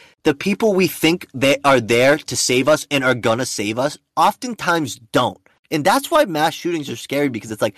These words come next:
they can fucking f-, ruin fifty people's lives, like, directly right away.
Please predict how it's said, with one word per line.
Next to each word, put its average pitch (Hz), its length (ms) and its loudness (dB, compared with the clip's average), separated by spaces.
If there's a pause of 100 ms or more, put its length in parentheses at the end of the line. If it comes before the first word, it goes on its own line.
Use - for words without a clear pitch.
(300)
they 180 160 2
can 220 240 -6
fucking 180 360 -2
f-, - 180 -16 (240)
ruin 123 480 0 (480)
fifty 269 340 -2
people's 190 400 -6
lives, 147 400 2 (440)
like, 139 200 2 (100)
directly 143 640 0
right 135 240 4
away. 175 340 0